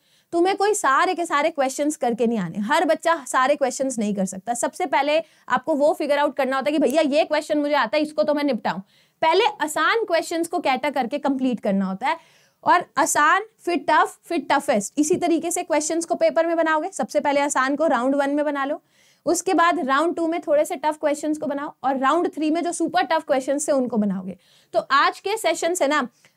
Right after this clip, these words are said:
आपके आसान तो सारे कंप्लीट हो जाएंगे, जो सिंपल, मतलब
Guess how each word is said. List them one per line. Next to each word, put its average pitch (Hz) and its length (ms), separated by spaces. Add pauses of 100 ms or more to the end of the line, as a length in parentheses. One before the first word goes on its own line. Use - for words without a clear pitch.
आपके 294 360
आसान 311 520
तो 381 140
सारे 254 280
कंप्लीट 277 400
हो 262 60
जाएंगे, 240 440 (340)
जो 311 140
सिंपल, 370 760
मतलब 269 340